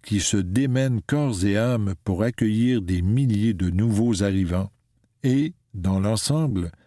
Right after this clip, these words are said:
ces immigrants sont bénéfiques pour les communautés et les entreprises. Mais par-delà les chiffres et les politiques publiques, Bordelot plaide surtout pour une lecture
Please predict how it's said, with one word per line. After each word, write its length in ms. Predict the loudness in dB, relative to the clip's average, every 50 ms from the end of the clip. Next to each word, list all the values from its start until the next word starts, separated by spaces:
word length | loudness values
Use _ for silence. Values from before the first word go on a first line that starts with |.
| _ _ -10
ces 400 | -6 -2 0 0 0 0 0 0
immigrants 540 | 2 2 2 2 2 0 0 0 0 -2 -2
sont 240 | -2 -2 0 0
bénéfiques 760 | 0 2 0 0 2 2 0 0 0 0 0 0 0 0 -4 -6
pour 220 | -4 -2 0 0
les 160 | 2 0 0
communautés 760 | 0 0 0 0 2 2 2 0 0 -2 -2 -2 -2 -2 -2 -2
et 160 | -2 -2 0
les 300 | 2 2 0 0 0 0
entreprises. 800 | -2 -2 -2 -4 -6 -4 -2 -2 -2 -2 -2 -2 -4 -6 -8 -10 -12 _ _ _ _ _ _ -20 -20 -20 -20 -20 _ -20 -20 _ _ _ _ _ -2
Mais 240 | 0 2 2 0 0
par-delà 640 | -2 -2 -4 -2 0 0 0 2 2 0 0 0
les 180 | 0 0 -2 -2
chiffres 460 | -2 -2 -2 -2 -2 -2 -2 -2 -2
et 80 | 0
les 120 | 0 0 -2
politiques 680 | 0 0 0 2 2 0 -2 -2 -4 -4 -4 -2 -6 -8
publiques, 640 | -6 -4 -4 -2 0 0 0 -2 -2 -4 -8 -20 _ _ _ _ _ _ -8
Bordelot 720 | -6 -2 0 0 0 0 0 0 0 2 2 2 0 0
plaide 440 | -2 -4 -2 0 0 0 2 0 0
surtout 680 | -2 0 -2 -2 -2 -2 -4 _ _ -4 -2 -2 -2 -2 -6 -4
pour 200 | -2 -2 0 2
une 220 | 2 2 2 2
lecture 600 | 2 2 2 0 -2 _ -8 -2 0 0 0 0